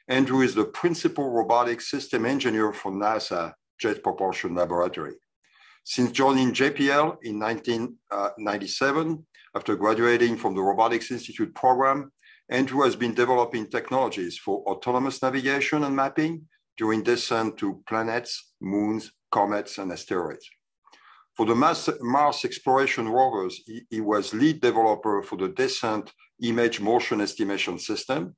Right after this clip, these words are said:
And on Mars twenty twenty, he led the development of the lander vision system that provided surface relative position estimates for terrain relative navigation.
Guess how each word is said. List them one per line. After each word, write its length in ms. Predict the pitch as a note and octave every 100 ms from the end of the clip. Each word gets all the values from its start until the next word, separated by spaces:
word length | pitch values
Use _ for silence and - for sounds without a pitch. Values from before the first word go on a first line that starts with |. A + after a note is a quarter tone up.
| _ _ - _ G#2+
And 120 | A2+
on 120 | A2+
Mars 300 | B2 D3+ -
twenty 320 | - C3+ B2+
twenty, 480 | A#2+ C3+ A#2+ F#2 E2+ _ _ _
he 100 | G#2+
led 280 | G#2+ B2+ B2
the 80 | A2
development 680 | A2+ G#2+ A#2+ B2 A#2 G#2 G#2
of 120 | F#2+
the 60 |
lander 380 | F#2 G2+ A#2 G#2
vision 380 | F2 G2+ F#2 F2+
system 560 | - G#2+ - - E2+ D#2+
that 220 | F2+ -
provided 640 | A2+ G#2+ G#2+ G2 G2 E2 - _ -
surface 640 | - C3+ C3+ C#3 A#2+ -
relative 500 | A#2 B2 B2 G#2+ -
position 460 | G#2 G#2 A2+ G#2 G2
estimates 720 | G#2 - F2+ E2 D#2 - - _ _
for 120 | G#2
terrain 320 | - G#2+ G2 F2+
relative 400 | F2+ F2+ F2+ E2+
navigation. 600 | E2+ E2 E2+ D#2+ -